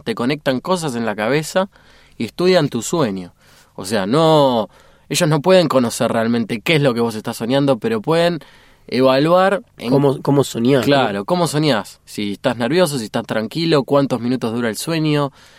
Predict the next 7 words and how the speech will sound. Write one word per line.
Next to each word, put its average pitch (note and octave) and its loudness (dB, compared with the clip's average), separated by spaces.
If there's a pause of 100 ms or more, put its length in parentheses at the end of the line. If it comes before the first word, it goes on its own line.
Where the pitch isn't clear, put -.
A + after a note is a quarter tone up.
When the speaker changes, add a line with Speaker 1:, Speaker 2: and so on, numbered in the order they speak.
(160)
Speaker 1:
en A#2 -2
qué E3 -2
momento C#3 2
estás A2 -10
soñando, B2+ 0
digamos, A#2+ -2
porque G#2+ -6